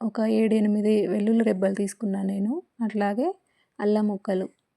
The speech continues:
ఒక ఐదారు అల్లం ముక్కలు తీసుకోవాలి. అవి ఫ్రెష్గా తీసుకుంటేనే కర్రీ టేస్ట్ ఉంటుంది. అలాగే రెండు పచ్చిమిర్చి, వన్ స్పూను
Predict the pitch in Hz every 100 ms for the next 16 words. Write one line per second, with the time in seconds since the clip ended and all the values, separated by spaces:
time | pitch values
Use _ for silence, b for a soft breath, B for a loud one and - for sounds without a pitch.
0 | _ 196 208 208 214 214 208 220 226 226
1 | 208 214 208 - 190 196 208 262 208 208
2 | 196 - 214 208 202 - 202 202 208 285
3 | 339 247 226 208 202 202 - 202 190 190
4 | 202 311 - b b b b _ 220 214
5 | 226 277 285 214 262 359 - 233 - 214
6 | 208 - 254 349 - _ _ _ 240 233
7 | - - 226 214 269